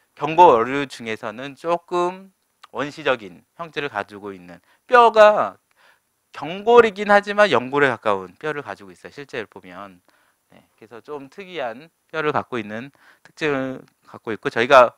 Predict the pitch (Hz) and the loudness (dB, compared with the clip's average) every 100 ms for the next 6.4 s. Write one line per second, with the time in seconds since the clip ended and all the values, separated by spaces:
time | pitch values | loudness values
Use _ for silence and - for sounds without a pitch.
0 | _ 147 202 160 113 117 123 175 196 _ | _ -4 -4 0 2 2 0 -8 -10 _
1 | - 113 _ _ _ _ 135 127 135 120 | -20 -20 _ _ _ _ -6 0 2 0
2 | 117 131 170 104 87 87 98 98 87 85 | -2 -12 -14 -16 -18 -16 -16 -16 -20 -20
3 | _ _ _ _ _ _ - 113 131 123 | _ _ _ _ _ _ -20 -8 -6 -6
4 | _ _ _ _ _ 156 165 185 180 170 | _ _ _ _ _ 0 0 -6 -6 -8
5 | 175 175 120 95 - 143 196 185 180 156 | -10 -8 -10 -10 -4 0 2 0 -2 -2
6 | 120 - 113 110 | -2 0 2 2